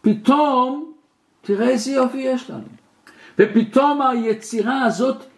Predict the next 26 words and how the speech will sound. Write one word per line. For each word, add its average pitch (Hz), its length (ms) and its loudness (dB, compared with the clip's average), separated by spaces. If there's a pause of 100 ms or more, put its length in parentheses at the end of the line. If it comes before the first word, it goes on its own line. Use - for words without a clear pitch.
(100)
היא 226 140 6
שלנו, 269 960 2
אומר 226 240 -2
הקדוש 233 320 0
ברוך 233 260 0
הוא, 226 240 0 (340)
"פסולך 247 880 2 (420)
זה 185 240 -6
שלך." 135 400 -16 (1500)
וכאן 208 220 0
יש 180 140 0
את 190 60 -6
ההבדל 156 380 0
העצום 277 760 0
בין 214 160 2
לוחות 190 420 -2
הראשונות 151 580 -4
ללוחות 107 380 -10
השניות. - 400 -20 (920)
בלוחות 233 380 2
הראשונות, 233 840 -4
השם 208 280 -4
לא 247 160 0
אמר 190 180 -2
למשה, 135 360 -2
"פסולך". 120 520 -4